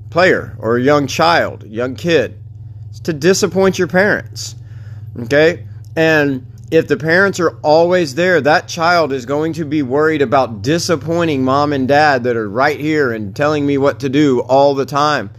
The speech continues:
And it is just an absorbent amount of pressure that we're putting on these kids that already have pressure on themselves. When they step in the batter's box, when they step on the pitcher's mound, they are putting pressure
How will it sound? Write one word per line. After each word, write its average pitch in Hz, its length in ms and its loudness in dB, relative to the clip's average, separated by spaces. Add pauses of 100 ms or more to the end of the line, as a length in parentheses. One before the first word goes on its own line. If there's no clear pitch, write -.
(380)
And 135 240 -2
it 143 160 0
is 147 200 -2
just 151 240 4
an 135 160 -2
absorbent 135 920 0
amount 131 480 0
of 127 200 -4
pressure 139 560 0 (260)
that 127 200 2
we're 135 100 -2
putting 147 340 2
on 135 140 2
these 127 180 0
kids 147 480 0 (280)
that 147 180 4
already 165 380 4
have 165 220 0
pressure 160 380 -4
on 151 140 -4
themselves. 151 720 -4 (420)
When 135 160 0
they 165 100 4
step 175 320 2
in 170 80 0
the 156 80 0
batter's 143 380 2
box, 117 320 -2
when 123 100 -8
they 135 80 -2
step 156 320 -2
on 156 120 -4
the 147 80 -4
pitcher's 139 440 -2
mound, 117 380 0 (640)
they 151 260 4
are 185 140 2
putting 156 360 -2
pressure 135 560 -2